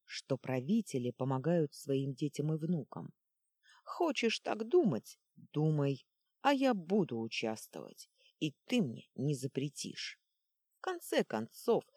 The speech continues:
мне уже шестнадцать». «Это что за тон?» Гиацинт тоже повысил голос. Он наконец-то повернулся к сыну и отошёл от окна. Его янтарные глаза сузились,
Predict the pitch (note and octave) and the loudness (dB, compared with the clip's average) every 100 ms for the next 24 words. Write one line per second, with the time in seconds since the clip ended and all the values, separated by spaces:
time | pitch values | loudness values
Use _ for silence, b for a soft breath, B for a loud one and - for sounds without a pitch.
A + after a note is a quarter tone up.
0 | b - D3+ F3 C3+ A#2+ C3 A#2+ A#2 - | b -2 2 4 2 -2 -2 -2 -6 -8
1 | A#2+ B2 G#2+ - - - - _ _ _ | -4 -2 -4 -6 -14 -14 -20 _ _ _
2 | _ _ _ _ _ _ _ _ _ _ | _ _ _ _ _ _ _ _ _ _
3 | _ _ - F3 - A2+ A#2 - - D#3 | _ _ -10 -8 -6 -6 -4 -6 2 4
4 | C#3+ C3 C#3+ D3 - _ - C#4+ D3 G#2+ | 6 4 6 6 6 _ 8 10 10 6
5 | G#2 - _ _ _ _ _ _ - G#3+ | -2 -12 _ _ _ _ _ _ -4 0
6 | C4+ D4 - - G#3 G#3+ _ _ - B2 | 0 -2 -8 0 0 0 _ _ -8 -6
7 | D3 - G3 C#3 - - - - - - | -6 -6 -6 -6 -8 -8 -8 -10 -14 -14
8 | - - _ _ _ _ _ _ _ b | -18 -20 _ _ _ _ _ _ _ b
9 | b b - C#3 C#3 C#3+ - C#3 C#3+ - | b b 0 2 2 -2 0 0 -2 -4
10 | - C#3 - C3 C#3 C#3 B2+ - - - | -4 -2 0 0 0 -2 -4 -8 -18 -16
11 | - F#3 B3 C4+ - D4+ B3+ B2 - C3+ | -2 0 2 0 -4 -6 -6 -8 -8 -8
12 | C3 C#3 - D3+ - - _ _ _ _ | -8 -10 -14 -16 -16 -20 _ _ _ _
13 | _ _ b b b - A2+ C3 B2 F#3 | _ _ b b b -14 -4 -4 0 0
14 | C#3 C3+ - E3+ F3 C#3+ B2 A#2 B2 A#2+ | 0 -4 -2 -2 0 -2 -2 -4 -6 -6
15 | C3 A2 - - G3 G3 B2 G#2 - - | -8 -10 -16 -8 -6 -6 -10 -12 -14 -18